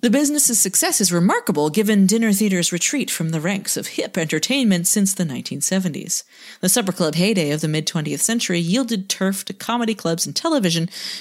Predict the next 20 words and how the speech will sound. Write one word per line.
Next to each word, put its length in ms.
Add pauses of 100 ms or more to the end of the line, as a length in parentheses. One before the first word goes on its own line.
(120)
which 200
picked 220
up 100
a 60
slicker 380
form 360
of 100
onstage 600
sketches, 480 (400)
while 200
interactive 600
murder 560
mystery 380
shows 340
set 200
sail 320
for 120
resorts 500
and 180
cruises. 580